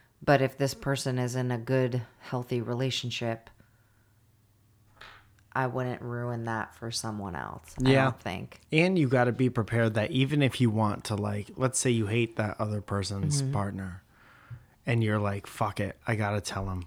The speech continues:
Speaker 2: 'cause they're gonna waste the rest of their life on this person, and we
Speaker 1: Mm-hmm.
Speaker 2: could be together." First of all, a little bit selfish.
Speaker 1: Right.
Speaker 2: Even if it's the truth, it's selfish. Just because something is truthful doesn't mean that it's not selfish.
Speaker 1: Mm-hmm.
Speaker 2: And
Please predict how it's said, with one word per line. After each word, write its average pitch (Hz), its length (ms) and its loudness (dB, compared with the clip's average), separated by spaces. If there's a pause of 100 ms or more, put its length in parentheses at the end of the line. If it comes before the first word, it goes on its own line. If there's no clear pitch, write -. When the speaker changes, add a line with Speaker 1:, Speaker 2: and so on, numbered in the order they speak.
(140)
Speaker 2:
'cause 107 180 0
they're 104 140 0
gonna 101 180 2
waste 101 300 -2
the 110 80 0
rest 101 260 -2
of 104 120 -2
their 101 200 0
life 101 320 -2
on 98 140 -2
this 92 160 -4
person, 98 400 -4
and 98 180 -2
we 113 80 2
Speaker 1:
Mm-hmm. 110 60 0
Speaker 2:
could 101 140 -2
be 107 120 -2
together." 92 540 -6
First 123 280 4
of 117 80 0
all, 104 180 2
a 107 60 -4
little 135 220 8
bit 139 220 0
selfish. 110 680 -6 (240)
Speaker 1:
Right. 127 120 -8 (420)
Speaker 2:
Even 113 400 4
if 113 140 2
it's 113 180 0
the 120 100 2
truth, 151 360 4
it's 101 160 -2
selfish. 95 520 -4
Just 139 220 2
because 120 300 4
something 113 260 2
is 101 140 0
truthful 113 480 2
doesn't 104 360 -2
mean 101 340 -2
that 101 140 -2
it's 98 200 -4
not 101 260 -2 (1160)
selfish. - 680 -4
Speaker 1:
Mm-hmm. 135 260 -2 (720)
Speaker 2:
And 131 600 6